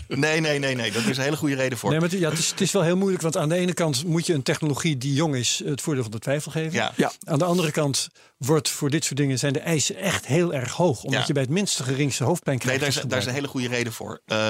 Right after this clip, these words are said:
Speaker 1: Eh, dus al, mensen, het menselijke oog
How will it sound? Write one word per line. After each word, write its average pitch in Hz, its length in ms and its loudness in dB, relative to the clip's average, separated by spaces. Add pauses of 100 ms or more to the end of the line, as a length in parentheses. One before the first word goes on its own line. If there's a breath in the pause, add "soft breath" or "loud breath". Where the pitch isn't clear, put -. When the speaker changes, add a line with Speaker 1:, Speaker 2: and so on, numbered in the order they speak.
(100)
Speaker 1:
Eh, 107 60 -6
dus 113 180 -2
al, 127 200 0
mensen, 123 540 0 (340)
het 107 100 -10
menselijke 131 380 -2
oog - 400 -2